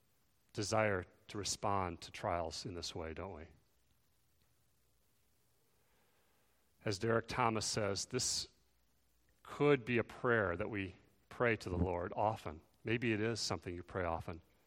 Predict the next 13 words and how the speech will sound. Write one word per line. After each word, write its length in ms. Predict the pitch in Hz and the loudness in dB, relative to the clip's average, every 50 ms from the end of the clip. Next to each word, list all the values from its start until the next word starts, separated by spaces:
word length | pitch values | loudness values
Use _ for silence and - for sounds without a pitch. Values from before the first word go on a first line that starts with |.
| _ _ - - - - _ - | _ _ -20 -20 -20 -16 _ 2
"Lord, 340 | 120 127 135 143 143 139 | 6 10 12 12 12 10
when 180 | 117 120 113 107 | 10 6 2 4
difficulty 560 | 101 127 143 - 165 - - 156 - - 139 | 6 4 4 4 2 2 4 4 4 4 0
comes 460 | - - - 135 131 131 135 123 - | -2 2 4 4 6 4 4 0 -2
this 260 | 101 110 131 127 - - | -2 -2 0 0 -2 -2
day, 360 | 107 107 107 107 120 127 127 | 2 2 4 6 6 4 4
this 320 | 104 113 123 - - - | 2 2 0 0 -2 -4
week, 300 | 101 104 113 117 - - | 0 0 0 0 0 0
whatever 440 | 107 101 104 120 156 160 175 151 113 | 0 4 6 6 6 8 6 6 6
it 60 | 101 | 6
is, 500 | 107 104 98 87 82 - - - - - - _ _ _ _ _ _ _ _ _ _ _ _ - | 4 2 2 0 0 -2 -2 -4 -4 -6 -10 _ _ _ _ _ _ _ _ _ _ _ _ -2
help 240 | - 123 135 147 - | 4 6 6 6 6
me 280 | 139 131 123 113 101 | 4 0 0 0 -2